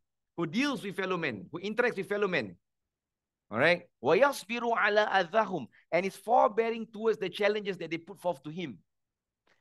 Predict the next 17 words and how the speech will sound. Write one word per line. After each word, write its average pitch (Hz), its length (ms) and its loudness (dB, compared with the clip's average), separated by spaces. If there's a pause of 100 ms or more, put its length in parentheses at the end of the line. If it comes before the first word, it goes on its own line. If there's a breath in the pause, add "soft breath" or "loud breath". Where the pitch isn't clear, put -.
(220)
أَعْظَمَ 240 760 4 (120)
أَجْرًا. 190 1000 0 (840)
All 127 100 4
right? 180 220 6
Is 196 160 -4
of 190 140 0
a 202 60 0
greater 226 360 -2
stature, 180 800 0 (300)
gets 214 240 -2
greater 220 400 0
rewards. 196 640 0 (640)
مِنَ 196 160 -2
الْمُؤْمِنِ. 214 840 0
Than 190 380 0
the 233 200 6
believer. 180 580 -2